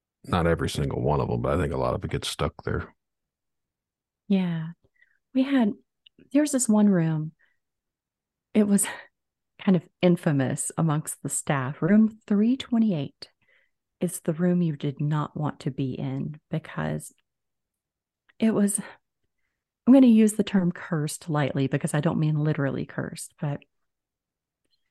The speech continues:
Speaker 2: when a patient was admitted to that room, if they were really old or really sick or just really not doing well, they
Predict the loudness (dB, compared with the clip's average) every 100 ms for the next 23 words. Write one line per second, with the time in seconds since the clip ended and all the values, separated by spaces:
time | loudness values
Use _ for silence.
0 | _ _ _ _ -2 4 4 4 -2 -4
1 | 0 0 2 0 0 0 2 2 2 0
2 | 0 0 0 0 2 2 0 -4 _ _
3 | _ _ _ _ _ -2 -2 2 4 4
4 | 4 2 0 -4 -8 -4 0 2 0 0
5 | 2 4 2 0 -4 -4 -4 -2 -2 -2
6 | -6 -10 -6 -4 -4 -6 -6 -6 -6 -2
7 | 0 2 2 0 -6 -4 0 0 -2 -4
8 | -4 -4 -8 -10 _ _ _ _ _ _
9 | _ _ _ _ _ _ -2 2 2 0